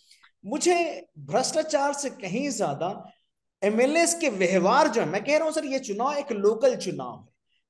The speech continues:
राज्य के स्तर पर एक बहुत बड़ा मुद्दा दिखता नहीं है। कालेश्वरम का एक मुद्दा लेके आए, धारिणी का एक मुद्दा लेकर के आए, भ्रष्टाचार का, परिवारवाद का भी एक मुद्दा लेकर के आए। Generally ये मुद्दा हमें villages में,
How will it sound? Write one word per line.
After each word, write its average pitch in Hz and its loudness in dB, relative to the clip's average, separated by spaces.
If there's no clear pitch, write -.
राज्य 277 0
के 320 -2
स्तर 226 -2
पर 277 -4
एक 277 -8
बहुत 220 -4
बड़ा 240 -2
मुद्दा 208 -4
दिखता 175 -6
नहीं 170 -6
है। 202 -2
कालेश्वरम 185 0
का 180 -2
एक 170 -2
मुद्दा 160 0
लेके 156 -2
आए, 143 -4
धारिणी 247 4
का 277 0
एक 214 0
मुद्दा 180 2
लेकर 160 0
के 151 -6
आए, 143 -2
भ्रष्टाचार 302 2
का, 302 2
परिवारवाद 202 0
का 214 -2
भी 196 -6
एक 190 -10
मुद्दा 160 -2
लेकर 143 -6
के - -20
आए। - -14
Generally 330 4
ये 320 6
मुद्दा 208 -2
हमें 311 0
villages 190 0
में, 170 -6